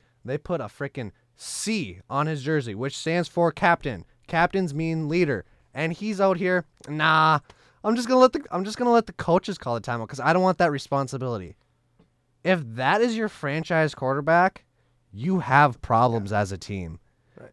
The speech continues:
Speaker 1: Because I know any other quarterback in the league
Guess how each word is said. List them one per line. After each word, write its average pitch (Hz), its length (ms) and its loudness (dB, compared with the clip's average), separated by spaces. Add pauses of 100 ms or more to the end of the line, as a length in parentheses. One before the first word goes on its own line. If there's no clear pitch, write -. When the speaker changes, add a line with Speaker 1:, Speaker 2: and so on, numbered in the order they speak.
(100)
Speaker 1:
Because 147 540 2 (440)
I 175 220 4
know 143 400 -2 (560)
any 202 320 2
other 180 240 2
quarterback 165 720 0 (240)
in 147 140 -6
the 175 100 -4
league 151 400 -4